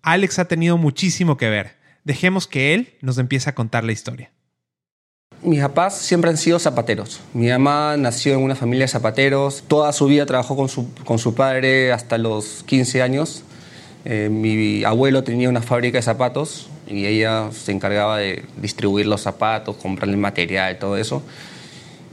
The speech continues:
Speaker 2: Y mi padre, este, es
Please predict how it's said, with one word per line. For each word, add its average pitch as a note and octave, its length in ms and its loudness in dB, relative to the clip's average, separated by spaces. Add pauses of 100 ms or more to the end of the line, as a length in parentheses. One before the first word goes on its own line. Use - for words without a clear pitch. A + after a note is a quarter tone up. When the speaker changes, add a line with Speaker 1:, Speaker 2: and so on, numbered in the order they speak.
(100)
Speaker 2:
Y D3 100 4
mi F#3 140 4
padre, F3+ 460 2
este, A#2 760 0 (220)
es B2+ 320 0